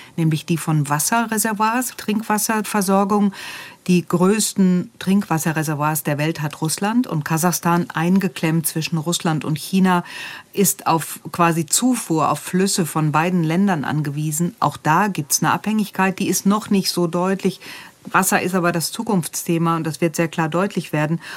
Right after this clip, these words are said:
Und natürlich auch im Handel sind Kasachstan und Russland sehr eng miteinander verbunden.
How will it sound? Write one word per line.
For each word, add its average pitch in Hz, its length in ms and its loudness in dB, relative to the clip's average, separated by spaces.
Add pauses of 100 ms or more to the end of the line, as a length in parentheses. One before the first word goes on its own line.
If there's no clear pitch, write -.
(120)
Und 208 220 4
natürlich 190 440 2
auch 151 120 -2
im 151 180 0
Handel 170 320 2
sind 156 240 0
Kasachstan 156 560 0
und 143 140 -2
Russland 147 480 0
sehr 151 340 0
eng 151 220 2
miteinander 143 480 0
verbunden. 147 580 -2